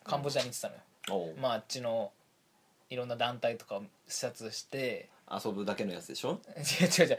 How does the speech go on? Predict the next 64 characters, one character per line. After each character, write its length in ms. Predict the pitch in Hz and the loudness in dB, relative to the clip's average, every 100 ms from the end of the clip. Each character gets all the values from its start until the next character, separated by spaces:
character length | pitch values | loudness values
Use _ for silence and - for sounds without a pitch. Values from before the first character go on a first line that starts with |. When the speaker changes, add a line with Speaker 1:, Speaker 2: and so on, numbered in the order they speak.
| - | 8
Speaker 1:
ち 80 | - | 10
ゃ 80 | 214 | 10
ん 120 | 226 | 10
と 100 | 196 | 10
勉 200 | 190 202 | 10 10
強 180 | 202 202 | 12 12
だ 100 | 170 | 12
か 100 | 110 | 10
ら 140 | 104 | 4
ね。 160 | 107 - | 0 -2
Speaker 2:
<laughs> 60 | 110 117 | -2 -2
遊 60 | |
ぶ 120 | 98 | 0
だ 80 | 107 | 2
け 140 | 135 127 | 4 6
の 140 | 127 | 6
あ 60 | 120 | 6
れ 60 | 127 | 6
な。 140 | 214 | 4
Speaker 1:
め 60 | 349 | 4
ち 0 | |
ゃ 0 | |
め 0 | - - | -6 -8
ち 40 | |
ゃ。 20 | - | -6
Speaker 2:
う 0 | |
ん 320 | - - - | -6 -10 -2
う 20 | |
ん。 20 | |
Speaker 1:
い 40 | 147 | 2
や、 60 | |
む 120 | 196 | 4
し 100 | 240 | 6
ろ 220 | 180 127 - | 8 10 8
遊 220 | 175 202 | 6 6
び 120 | 202 | 10
は、 220 | 196 190 | 10 10
ま 180 | 185 165 | 8 2
あ、 160 | 120 - _ _ _ | 2 -2 _ _ _
観 180 | - 208 | 6 6
光 160 | 208 170 | 8 10
も 80 | 165 | 8
あ 60 | |
ん 40 | 131 | 8
だ 80 | |
け 100 | 95 | 0
ど、 260 | 101 143 - | -2 -2 -2
Speaker 2:
う 20 | 180 | -8
ん。 160 | - | -6
Speaker 1:
で、 100 | 170 | -2
そ 120 | 180 | 0
の、 80 | 180 | 2
ま、 160 | 165 170 - 156 | 2 -2 -2 2
ま 100 | 139 | 6
あ、 60 | |
あ 60 | 147 | 6
る 80 | 143 | 6
日、 320 | 123 104 - _ _ _ - | -2 -6 -8 _ _ _ -4
ま 60 | |
あ、 20 | 131 | 4
夜 260 | 147 123 | 6 4
ね、 260 | 98 113 - | -2 -8 -10
Speaker 2:
う 40 | |
ん。 20 | - | -12